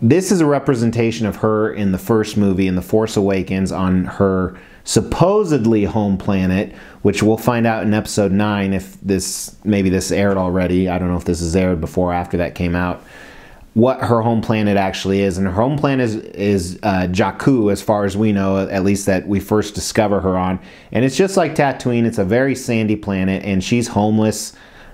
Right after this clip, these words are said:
Um, she's very poor. She's a scavenger. She has to do everything she can to, uh, survive. And she's a badass, too. She, it's, it's a rough planet.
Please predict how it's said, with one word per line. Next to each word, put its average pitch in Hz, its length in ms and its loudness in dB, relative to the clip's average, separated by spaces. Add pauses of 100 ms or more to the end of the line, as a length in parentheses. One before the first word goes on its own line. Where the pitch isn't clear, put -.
(100)
Um, 85 460 0
she's 92 300 0
very 113 260 2
poor. 107 480 0
She's 90 340 0
a 85 60 -6
scavenger. 110 880 0 (300)
She - 160 -2
has 95 180 0
to 98 80 0
do 98 160 2
everything 113 420 2
she 104 280 -2
can 101 460 -2
to, 87 460 0 (140)
uh, 80 320 -4
survive. 101 720 0 (300)
And 101 180 0
she's 175 200 2
a 156 40 4
badass, 120 680 0
too. 95 240 0
She, 92 380 0
it's, 92 440 -4
it's 98 220 0
a 95 40 2
rough 113 320 2
planet. 120 520 0